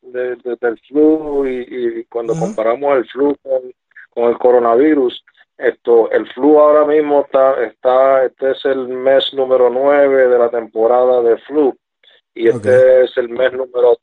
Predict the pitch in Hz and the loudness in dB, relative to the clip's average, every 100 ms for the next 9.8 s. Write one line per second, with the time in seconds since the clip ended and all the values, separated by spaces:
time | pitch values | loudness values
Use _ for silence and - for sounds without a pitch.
0 | - 120 117 117 - 135 147 - - 117 | -6 -2 0 0 0 0 0 -2 -12 -4
1 | 117 110 110 107 107 107 104 107 107 104 | -2 -2 -6 -6 -4 -8 -8 -8 -8 -10
2 | 110 107 107 110 117 123 95 92 95 117 | -6 -2 0 0 0 0 -2 -8 -8 -8
3 | 113 127 120 - 127 107 98 92 - 123 | -2 0 0 -2 -10 -10 -12 -14 -10 -2
4 | 110 107 98 95 101 - _ _ _ - | 0 0 -2 -6 -10 -20 _ _ _ -6
5 | 117 147 117 147 147 131 131 143 135 139 | -2 -2 0 0 2 2 0 0 0 2
6 | 143 147 147 - 139 - - 135 147 165 | 2 2 0 -2 -6 -6 -10 -4 0 0
7 | 175 160 170 170 175 175 165 - 175 165 | -2 -2 0 2 2 2 0 0 0 2
8 | 156 151 160 156 165 - 143 - 151 151 | -2 -4 -2 0 -2 -4 -6 -2 -4 -2
9 | 156 135 131 120 - 131 113 | 0 0 0 -2 -2 0 0